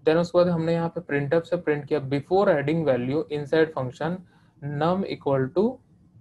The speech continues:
percent D। यहाँ पे print करेगा num की value क्या है, यहाँ पे address है, Address किसका है, टू ज़ीरो ज़ीरो वन का है।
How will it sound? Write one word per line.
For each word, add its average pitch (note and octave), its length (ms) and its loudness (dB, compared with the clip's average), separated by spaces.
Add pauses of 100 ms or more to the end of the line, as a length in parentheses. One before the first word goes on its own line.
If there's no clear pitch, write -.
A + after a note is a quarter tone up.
(360)
percent C#3+ 480 0
D। A#2+ 140 -4 (440)
यहाँ D3+ 260 2
पे F#3+ 120 -2
print E3+ 320 0
करेगा E3 340 4
num D#3+ 340 -2
की F#3+ 60 0
value F3+ 280 2
क्या F3+ 160 0
है, F#3 200 -6 (1800)
यहाँ D3 240 -2
पे F#3+ 100 0 (180)
address C#3+ 500 0
है, G#2+ 80 -8 (640)
Address C#3+ 360 -2
किसका E3+ 260 -2
है, F3+ 80 4
टू E3+ 300 4
ज़ीरो D3 280 0
ज़ीरो C#3 280 0
वन B2 260 -4
का G#2 120 -10
है। - 100 -16